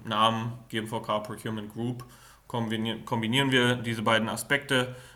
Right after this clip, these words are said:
einmal die Beratungstätigkeiten der G M V K, äh, in Bezug auf den Einkauf und, äh, dann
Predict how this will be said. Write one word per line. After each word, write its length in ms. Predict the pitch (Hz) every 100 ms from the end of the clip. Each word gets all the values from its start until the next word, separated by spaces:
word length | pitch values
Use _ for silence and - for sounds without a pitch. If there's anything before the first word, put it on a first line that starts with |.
| -
einmal 260 | 113 113 110
die 100 | 113
Beratungstätigkeiten 1200 | 110 110 127 123 120 - 123 113 113 113 107 110
der 100 | 107
G 80 | 104
M 100 | 104
V 140 | -
K, 480 | - 139 143 147 - -
äh, 240 | 123 123
in 120 | 127
Bezug 300 | 123 123 127
auf 120 | 110 113
den 100 | 113
Einkauf 480 | 107 117 117 110 - - - - _
und, 440 | - 107 107 - -
äh, 200 | 104 104
dann 360 | 104 107 104